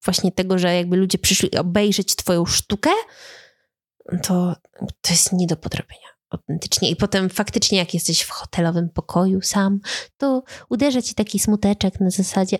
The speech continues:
"O, koniec, pusto".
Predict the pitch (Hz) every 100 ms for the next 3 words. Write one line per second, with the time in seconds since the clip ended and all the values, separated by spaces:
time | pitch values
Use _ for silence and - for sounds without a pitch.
0 | - 302 254 226 208 202 208 214 220 220
1 | _ _ _ _ _ _ _ - - 220
2 | 208 220 - - _ _ _ - - -
3 | -